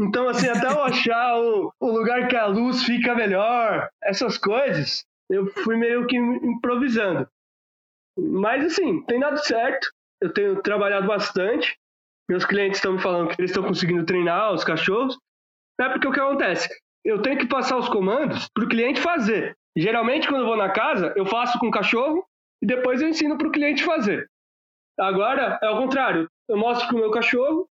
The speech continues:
Speaker 1: e aí depois o cliente reproduz com o dele.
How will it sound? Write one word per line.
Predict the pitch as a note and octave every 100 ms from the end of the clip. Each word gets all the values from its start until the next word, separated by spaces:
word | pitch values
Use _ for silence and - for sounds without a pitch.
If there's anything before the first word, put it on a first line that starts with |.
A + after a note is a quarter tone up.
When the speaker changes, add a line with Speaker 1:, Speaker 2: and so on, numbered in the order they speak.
| _ _ A#3
Speaker 1:
e | B3
aí | B3
depois | B3 A#3+ B3 B3 B3 B3+
o |
cliente | B3 B3 A#3
reproduz | B3 B3 A#3 A3+
com | A#3
o | B3+
dele. | A#3 D#3 -